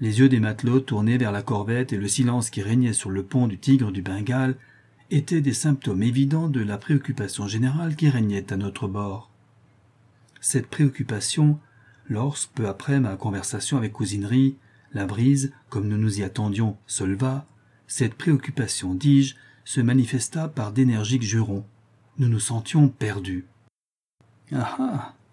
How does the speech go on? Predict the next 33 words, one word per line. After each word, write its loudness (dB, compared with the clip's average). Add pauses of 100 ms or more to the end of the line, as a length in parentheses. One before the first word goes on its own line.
(120)
s'écria -4
le -4
capitaine 0
en -4
voyant -2
la -4
corvette -4
se -6
couvrir -4
de -2
toile. « -4 (640)
Voilà 0
les 2
godames 4
bien 6
contents. -2 (240)
Rira 2
bien 2
qui -2
rira 2
le 6
dernier. » -2 (1160)
Cousine -2
Ri 6
ordonna 0
aussitôt -2
de -2
prendre -6
chasse, -2 (460)
puis, 6 (100)
la -2
manœuvre 2
exécutée, 0